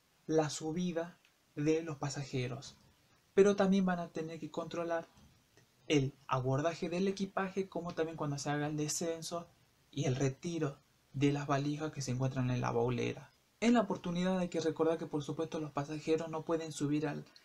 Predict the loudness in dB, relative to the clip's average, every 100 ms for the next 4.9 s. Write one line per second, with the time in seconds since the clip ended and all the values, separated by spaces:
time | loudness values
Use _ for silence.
0 | _ _ -2 0 2 0 0 0 0 -2
1 | 0 0 0 2 0 0 0 0 0 0
2 | 0 2 0 -2 -10 _ _ _ _ -4
3 | 0 0 0 -2 -2 2 4 4 2 2
4 | 2 0 0 0 2 0 -2 -6 -6